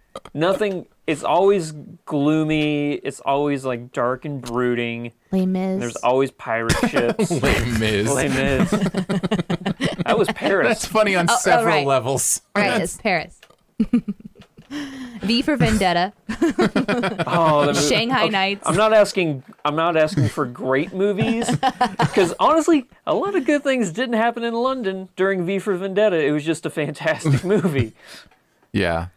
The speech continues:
Speaker 3: No, I think they're just proving your point.
Speaker 2: Yeah.
Speaker 3: That's
Speaker 1: Yeah.
Speaker 3: what's happening.
Speaker 2: That's funny.
Speaker 3: Uh, so yeah, overall,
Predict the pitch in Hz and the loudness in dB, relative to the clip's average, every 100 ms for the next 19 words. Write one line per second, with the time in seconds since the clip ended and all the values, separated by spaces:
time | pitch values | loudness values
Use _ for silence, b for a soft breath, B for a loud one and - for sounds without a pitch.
0 | _ - 117 110 107 131 123 104 - 101 | _ -4 0 0 0 -2 -2 -4 -2 -4
1 | 87 80 80 - 90 80 _ - 170 127 | -2 -4 -4 -2 -2 -2 _ -4 0 0
2 | 117 95 - 90 87 87 87 - 196 - | 0 -4 -2 -4 -2 -4 -4 -2 -2 -2
3 | 165 170 - - 165 165 160 151 147 139 | -6 -8 -10 -2 2 4 4 2 -2 -4
4 | - 165 156 147 135 117 156 214 277 196 | 0 2 2 0 -2 0 0 0 2 4
5 | 175 196 196 | 4 2 -2